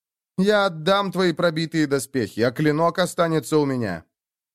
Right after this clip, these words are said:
Кажется, лучшего компромисса мне не выторговать.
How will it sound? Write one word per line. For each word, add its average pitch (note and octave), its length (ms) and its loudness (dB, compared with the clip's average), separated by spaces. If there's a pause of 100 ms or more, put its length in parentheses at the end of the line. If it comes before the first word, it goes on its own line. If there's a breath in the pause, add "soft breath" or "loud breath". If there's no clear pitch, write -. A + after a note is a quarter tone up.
(580)
Кажется, C#3 500 2
лучшего D#3 480 0
компромисса C#3 800 -2
мне A#2+ 200 0
не A2 140 0
выторговать. F2+ 680 -6